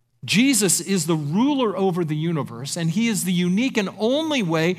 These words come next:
to come to God and into the joy and the blessing that God intends for us. But it's not just recognizing who Jesus is. It's owning what we have done in response.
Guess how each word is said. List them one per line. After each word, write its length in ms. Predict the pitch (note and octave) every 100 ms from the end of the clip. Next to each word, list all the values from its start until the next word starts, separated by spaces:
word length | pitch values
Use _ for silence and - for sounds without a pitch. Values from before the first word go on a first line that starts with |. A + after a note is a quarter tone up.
| - - -
to 100 | -
come 400 | F#3+ - B3+ D4+ C#4+
to 120 | G#3+
God 400 | E3 D#3+ D#3+ F3
and 180 | F#3 F3+
into 340 | A3+ B3 A3
the 100 | F3+
joy 520 | D3 - G#3 G#3+ A#3+
and 200 | B3+ F#3+
the 60 | F#3
blessing 800 | - - G3 G3 G3+ - G#3+ F3
that 200 | F3+ -
God 300 | F3 G#3 F#3
intends 640 | F3 E3+ - F#3+ G3 -
for 300 | - D3 B2+
us. 440 | B2 A2 - - - _ _ _ _ _ _ _ _ _ _ _ _ _ _ _ _ _ _ _ _ _ _ _ _ _ _
But 80 | E3+
it's 140 | D#3
not 160 | G#3+ A3
just 220 | G3 -
recognizing 600 | F3+ F3+ E3 D3+ D3 D3+
who 200 | C3 E3+
Jesus 480 | C#3 D3 C3+ C3 -
is. 500 | C3 G#2 C3+ C#3+ - _ _ _ _ _ _ _ _ _ _ _ _ _ _ _
It's 180 | D#3 -
owning 360 | F3+ F#3+ F#3 D#3+
what 160 | D3+
we 220 | D3+ F3+
have 200 | E3 C#3
done 220 | C3 C3+ C3+
in 120 | A#2+
response. 760 | C#3 - - C#3 - - - -